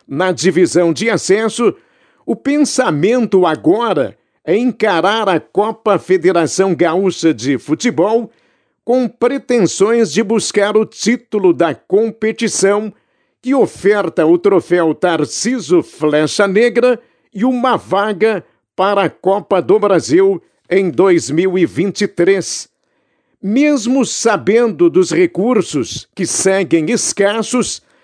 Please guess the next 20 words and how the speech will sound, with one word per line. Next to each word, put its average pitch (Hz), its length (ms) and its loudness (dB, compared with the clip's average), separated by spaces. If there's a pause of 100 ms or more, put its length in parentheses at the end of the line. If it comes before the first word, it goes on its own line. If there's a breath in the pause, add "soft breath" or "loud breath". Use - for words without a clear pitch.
(320)
entendo 233 680 2
ser 208 240 0
importante 190 1040 0 (360)
manter-se 208 840 0
em 196 100 0
atividade 185 1000 0 (160)
no 185 440 -2
segundo 202 680 0
semestre, 190 800 0 (440)
pois 175 300 2
independente 180 880 0
de 170 140 -6
chegar 170 600 0 (140)
em 240 240 -2
primeiro 208 560 0
lugar 165 420 2
ou 202 160 4
não 196 300 0
na 143 220 -2
Copinha, 226 600 0